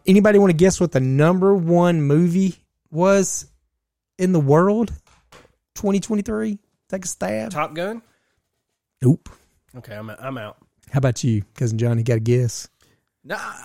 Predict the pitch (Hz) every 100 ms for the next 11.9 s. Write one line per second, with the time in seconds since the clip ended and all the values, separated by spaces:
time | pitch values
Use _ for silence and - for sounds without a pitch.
0 | - 160 151 156 170 147 190 180 175 180
1 | 208 190 175 127 139 220 294 - - 226
2 | 123 151 151 147 160 139 - 156 151 139
3 | 165 175 165 143 135 147 127 131 113 107
4 | 113 104 85 95 - 87 143 135 - 127
5 | 117 127 113 120 120 - 123 139 180 180
6 | 415 220 165 120 101 - 262 190 247 294
7 | 262 185 185 151 123 175 269 302 175 151
8 | 185 190 214 262 240 170 165 170 156 196
9 | 180 131 139 160 143 135 143 165 123 123
10 | 135 196 147 127 202 165 117 - 143 233
11 | 175 143 113 117 226 104 - 76 -